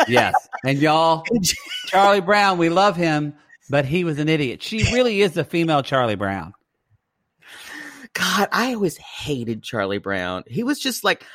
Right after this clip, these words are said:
Speaker 2: it's not that I, I didn't even feel a lot of pity for him 'cause he was just such a fucking loser.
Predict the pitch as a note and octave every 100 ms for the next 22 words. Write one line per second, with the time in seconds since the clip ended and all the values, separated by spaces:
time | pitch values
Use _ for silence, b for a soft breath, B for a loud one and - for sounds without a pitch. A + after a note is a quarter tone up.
0 | B G3 - A3 C#4+ E4+ F#4+ A#3 E3 _
1 | _ b b G#3+ A#3 F4 C#4+ G#3 G#3+ F#3
2 | D3 - - F#3 A3+ C3+ A2 G2 C#3+ D3
3 | E3+ G3 - C4+ - C#3+ - - G#3 D3+
4 | A2+ A#2 D#3+ C3 C2+